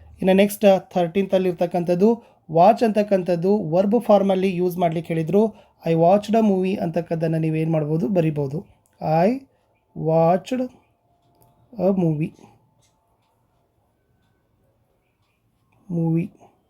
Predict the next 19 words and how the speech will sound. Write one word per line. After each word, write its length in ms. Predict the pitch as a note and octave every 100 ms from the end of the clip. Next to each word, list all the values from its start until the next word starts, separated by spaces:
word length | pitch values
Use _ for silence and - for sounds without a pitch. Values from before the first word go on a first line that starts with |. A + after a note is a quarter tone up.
| _ _ _ _ _ _ _ _ _ _ _ _ _ _ _ _ G#3
ನೆಕ್ಸ್ಟ್, 260 | F3+ - _ _ _ _ -
"Change 280 | C4 C#4+ C4
into 260 | A#3 A#3+ A#3
the 120 | A#3+ G#3+
passive 300 | G3+ A#3+ A3+
voice" 160 | G#3
ಕೇಳಿದ್ರು. 420 | A3 G3+ F#3 A3+
"The 160 | G#3 G3+
nurse 560 | F#3 F#3+ A3 A3+ B3+ B3 - G3
helped 420 | G3 G#3 A#3 A3
Roma" 320 | F#3+ F#3 F#3+ F3
ಅಂತ 180 | D#3+ A#3
ಕೇಳಿದ್ದಾರೆ. 500 | A3+ F3 E3 D#3 -
So, 420 | - _ - F#3
"The 160 | E3+ F3+
nurse 500 | G3 A#3 B3 - G3
helped 380 | G3 G#3 G#3+
Roma" 260 | G3 F#3 G3
ಅಂತಕ್ಕಂಥದ್ದು 800 | F3+ F#3 F#3 E3 E3 D#3+ A#3